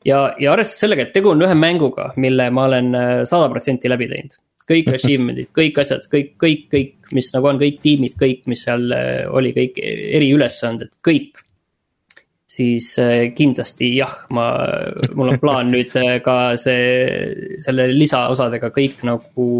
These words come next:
Speaker 1: uueks teha. Mm, seal on ka uus raskusaste, ma ei mäleta, mis selle nimi oli, võib-olla Impossible võib-olla. Aga, aga see raske oli juba, juba väga raske, et see Impossible natukene tekitab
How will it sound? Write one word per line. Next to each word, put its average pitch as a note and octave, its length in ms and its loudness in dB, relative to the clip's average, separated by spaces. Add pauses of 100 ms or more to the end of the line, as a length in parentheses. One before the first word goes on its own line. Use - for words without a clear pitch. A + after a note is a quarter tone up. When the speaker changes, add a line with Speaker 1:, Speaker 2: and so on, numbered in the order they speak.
(140)
Speaker 1:
uueks F#3+ 380 2
teha. B2+ 180 0 (720)
Mm, C#3 920 0
seal F#3 160 0
on F3 60 2
ka F#3+ 60 6
uus D3+ 160 4
raskusaste, C#3 640 0 (540)
ma C3 180 -2
ei C#3 60 4
mäleta, C3+ 220 0
mis C3+ 120 -2
selle B2 160 0
nimi C3 240 4
oli, A#2+ 160 -4
võib-olla B2 300 0 (420)
Impossible C3 640 -2
võib-olla. - 460 -6 (420)
Aga, B2+ 380 0 (300)
aga C#3 200 0
see C3+ 140 2
raske D#3+ 420 -2
oli B2+ 220 4
juba, B2 220 -2
juba A#2+ 260 0
väga C#3+ 240 0
raske, A#2+ 440 -2
et A2+ 120 -8
see B2+ 100 0
Impossible C3 480 0
natukene A#2+ 520 0 (600)
tekitab - 380 -6